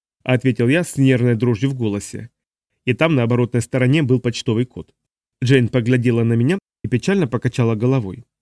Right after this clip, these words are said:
«Выходит, ты такой же дурак, каким выглядишь». «И даже хуже», заверил я ее. Меня всегда подводило любопытство.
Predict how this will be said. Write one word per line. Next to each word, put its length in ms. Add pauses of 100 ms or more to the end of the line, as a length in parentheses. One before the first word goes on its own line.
(360)
«Выходит, 460
ты 100
такой 300
же 120
дурак, 280
каким 280
выглядишь». 560 (1000)
«И 140
даже 280
хуже», 340 (320)
заверил 400
я 140
ее. 300 (380)
Меня 240
всегда 300
подводило 480
любопытство. 680